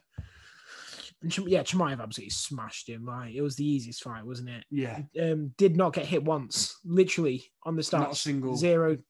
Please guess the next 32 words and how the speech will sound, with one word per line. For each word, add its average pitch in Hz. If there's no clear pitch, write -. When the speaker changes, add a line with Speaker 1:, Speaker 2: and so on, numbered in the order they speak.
Speaker 2:
strikes. 143
Speaker 1:
landed. 127
Speaker 2:
Yeah, 156
so, 147
and 185
then 190
the 190
main 196
event: 175
Nate 185
Diaz 165
versus 160
Tony 175
Ferguson, 156
which 135
will 151
be 151
the 139
thumbnail 147
of 139
this 135
podcast, 139
the -
title 139
of 139
this 127
podcast. 143
Nate 185
Diaz, 175
two 220
oh 196
nine, 170